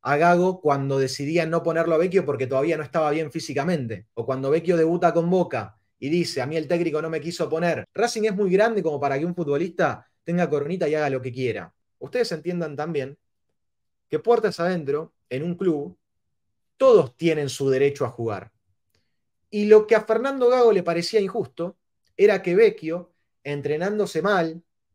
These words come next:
con kilos de más, teniendo malas actitudes hasta incluso con sus compañeros. A, a ver, Vecchio fue indisciplinado hasta para comunicar que no sigue en Racing.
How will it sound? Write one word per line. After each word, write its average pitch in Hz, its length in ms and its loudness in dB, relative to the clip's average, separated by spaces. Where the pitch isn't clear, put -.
con 139 180 -6
kilos 185 280 -2
de 151 100 -2
más, 185 540 -2
teniendo 180 340 -4
malas 180 300 -4
actitudes 143 400 -4
hasta 139 160 -12
incluso 170 500 -6
con 135 140 -8
sus 127 140 -8
compañeros. 143 720 -2
A, 147 120 0
a 175 40 4
ver, 202 280 4
Vecchio 277 340 0
fue 226 300 4
indisciplinado 185 960 0
hasta 165 240 -2
para 156 220 -2
comunicar 160 380 0
que 180 80 -2
no 202 60 -2
sigue 208 180 -4
en 165 80 -4
Racing. 156 380 -2